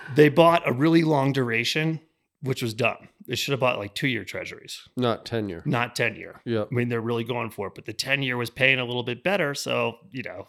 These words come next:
Speaker 1: they want more risk and more profit. So they went
Speaker 2: And,
Speaker 1: that way.
Speaker 2: yeah, things were frothy.
Speaker 1: They didn't hedge it at all. And then before taking care of the capital needs on their balance sheet, they announced to the market that they needed to raise capital.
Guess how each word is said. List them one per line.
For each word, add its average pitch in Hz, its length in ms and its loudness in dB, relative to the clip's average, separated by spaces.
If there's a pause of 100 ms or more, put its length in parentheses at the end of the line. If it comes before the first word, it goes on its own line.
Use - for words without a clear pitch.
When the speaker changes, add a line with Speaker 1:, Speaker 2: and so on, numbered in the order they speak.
(120)
Speaker 1:
they 113 140 -8
want 113 220 -6
more 113 160 -4
risk 104 320 -6
and 147 100 -4
more 107 120 -8
profit. - 440 -2
So - 120 -10
they 123 120 -4
went 120 120 0
Speaker 2:
And, 127 100 0
Speaker 1:
that 110 160 -8
way. - 180 -12
Speaker 2:
yeah, 143 220 2
things 117 280 -4
were 127 120 -4
frothy. 110 540 -8 (100)
Speaker 1:
They 110 100 2
didn't 131 220 4
hedge 147 240 2
it - 100 -2
at 165 120 2
all. 110 420 -2 (400)
And 123 240 0
then 120 280 4
before 135 480 -2
taking 147 420 -2
care 131 680 0
of 107 480 -4 (920)
the 120 140 -4
capital 135 440 2
needs 123 200 -4
on 113 80 -4
their 104 100 -8
balance 113 380 -4
sheet, - 420 -4 (300)
they 127 200 4
announced 120 460 0
to 135 60 -8
the 120 60 -6
market 110 480 -6
that 110 100 -18
they 107 160 -4
needed 110 240 -10
to 98 60 -14
raise 98 260 -8
capital. - 520 -14